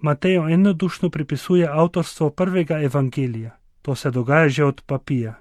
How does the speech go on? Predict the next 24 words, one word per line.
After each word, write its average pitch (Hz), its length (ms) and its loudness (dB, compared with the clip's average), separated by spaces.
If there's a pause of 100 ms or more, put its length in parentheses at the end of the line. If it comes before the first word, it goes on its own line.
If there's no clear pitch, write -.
ki - 140 -4
je 143 60 2
bil 143 180 2
okoli 151 320 0
leta 151 300 0
sto - 180 -6
trideset 185 600 0
škof - 400 -2
Hierapolisa 143 760 -2
v 135 100 -2
Frigiji. 113 480 -2 (220)
Piše: - 360 -4 (220)
"Matej 123 380 2
je 120 100 4
v 113 100 0 (100)
hebrejskem 131 520 2
jeziku 139 360 0
sestavil 147 580 0
govore, 120 480 -2 (180)
vsakdo 147 500 0 (160)
pa - 80 -2
jih 151 160 -2
je 151 80 0
prevedel, 131 520 0